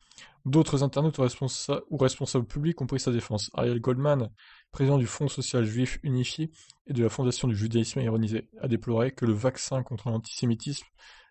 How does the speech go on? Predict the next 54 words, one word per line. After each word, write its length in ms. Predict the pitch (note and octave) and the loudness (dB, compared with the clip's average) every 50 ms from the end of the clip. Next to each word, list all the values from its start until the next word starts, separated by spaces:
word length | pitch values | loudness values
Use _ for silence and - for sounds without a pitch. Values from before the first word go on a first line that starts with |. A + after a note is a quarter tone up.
| _ _ - | _ _ -2
n'est 120 | A#2 A2 | 0 0
pas 180 | G#2 - C#3+ C3+ | 2 4 4 6
à 20 | |
la 100 | B2+ A#2+ | 6 6
veille 140 | B2+ C#3 C3+ | 4 4 2
d'être 500 | B2+ A#2+ - - - - - - C3 A#2+ | 2 0 -2 -4 -12 -16 -6 -2 0 0
disponible. 720 | A2+ A2+ C#3 - - - C#3+ C3+ B2+ A#2 A2 G#2+ A2 A2 - - - - - - - - - - - - - | 0 0 -4 -8 -8 -4 0 0 0 2 2 0 -2 -2 -6 -10 -10 -8 -6 -6 -6 -8 -10 -14 -18 -12 0
Ah 80 | - B2 | 2 2
oui, 80 | B2+ - - | 2 2 0
malheureusement, 640 | C#3 A#2+ A2+ A2+ A#2 A#2+ B2+ D3 D#3 D#3+ - - - _ _ _ - | 2 4 6 6 6 4 4 2 2 2 2 -2 -4 _ _ _ -10
c'est 240 | - - - C3 | -10 -8 -6 -8
pas 180 | B2 - - D#3+ | -6 0 2 4
la 100 | D#3 D3 | 4 4
même, 380 | C#3+ C#3 C#3+ D3 D3+ D#3 D#3 D#3 | 4 2 0 0 -2 -4 -4 -6
pas 120 | - - | -6 -4
de 60 | D#3+ D#3+ | 0 2
mal 120 | D#3+ D#3+ | 4 4
à 60 | D#3 | 6
veille, 260 | C#3+ C#3 C3 A#2+ A2+ | 6 6 6 4 2
c'est 200 | G#2 G#2 - D3 | 0 -2 -8 -10
clair. 340 | - D3 C3+ B2 A2 A2+ - _ _ _ | -6 -2 -2 -2 -2 -4 -6 _ _ _
Il 40 | - | 0
y 20 | A2+ | 0
aura 80 | A2+ | 0
toujours 320 | G#2 - - C#3+ C#3+ C#3+ B2+ | 0 -2 -2 0 2 2 2
des, 480 | A2+ A2+ G#2+ G#2+ G#2 G2+ G#2 G2+ G#2 | 2 2 2 2 2 0 0 0 -2
des 240 | G#2 G#2+ B2 A#2 A#2+ | -2 -2 0 0 0
extrémistes 640 | A#2+ - - - - - - C3 B2+ C3+ - - - | 0 -2 -6 -12 -10 -4 0 0 0 0 -2 -2 -2
à 40 | A2 | -2
la 120 | G#2+ G#2 | -2 -2
con 320 | G#2 - - D#3 D3+ C#3+ | -2 -2 -2 -2 -2 -2
pour, 340 | - - - A#2 G#2+ G#2 G#2 | -2 -2 0 0 2 2 0
euh, 60 | G#2 | 0
pour 340 | G#2 A2+ - D3+ - _ - | -2 -2 -6 -8 -12 _ -12
foutre 260 | - - D#3+ - - | -8 -8 -8 -4 0
la 100 | B2+ A#2 | 2 2
merde 180 | A#2 B2+ C#3+ C3+ | 2 2 0 -2
sur 120 | - B2+ | 0 0
les 60 | A2+ A2 | 0 0
réseaux 100 | A#2+ A#2+ | -2 -4
sociaux, 360 | - B2 G#2 - - A2+ G#2+ | -8 -10 -10 -8 -6 -8 -8
hein. 100 | A#2 - _ _ _ _ _ - - - - - _ _ _ - | -8 -12 _ _ _ _ _ -20 -20 -20 -20 -20 _ _ _ 0
Miss 180 | C3+ C3 - | 0 0 2
France 300 | - - D#3+ D3+ - - | 4 4 4 4 4 2
n'est 100 | C3 B2 | 0 0
plus 160 | A#2 - - C#3 | 0 0 0 0
un 60 | C3+ | 0
concours 280 | - B2 A#2 - B2+ | 0 -2 -2 0 -2
de 60 | A#2 A2 | 0 0
beauté, 240 | A2+ A2 - D3+ | -2 0 0 2
mais 60 | C#3+ B2 | 2 2
un 80 | A2+ | 2
concours 280 | G#2+ - A#2 - C#3+ C3 | 0 -2 -4 -2 0 0
d'antisémitisme. 800 | A#2 G#2 - B2 - - C3 A#2+ G#2+ G2 - - - - - | 0 0 -2 -6 -4 -2 0 0 0 -2 -6 -10 -12 -12 -16